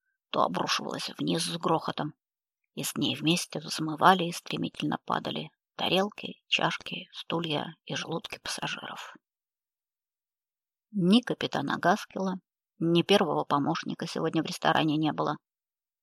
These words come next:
Только два или три унылых младших офицера старательно демонстрировали пассажирам высокий класс попадания в рот ложки с овсянкой. В общем-то,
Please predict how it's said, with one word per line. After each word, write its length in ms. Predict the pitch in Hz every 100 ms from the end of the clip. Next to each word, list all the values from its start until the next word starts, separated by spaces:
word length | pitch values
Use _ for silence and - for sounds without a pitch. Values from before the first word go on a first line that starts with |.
| _
Только 220 | 156 160 147
два 240 | 165 170
или 160 | 156 -
три 180 | -
унылых 400 | 160 147 151 147
младших 540 | - 151 139 - - -
офицера 520 | - 170 - 139 117
старательно 560 | - 147 147 127 156 135
демонстрировали 840 | 147 135 127 - - 135 131 -
пассажирам 720 | - - 147 156 160 151 139
высокий 380 | 160 - - 147
класс 260 | 156 147
попадания 600 | - - 151 151 151 147
в 80 | 135
рот 240 | 143 156 - -
ложки 400 | 165 143 - -
с 80 | -
овсянкой. 600 | 147 - 160 - 143 - _ _ _ _ _ _ _ _ _ _ _ _ _ _ _
В 60 | -
общем-то, 560 | 226 - 233 220 214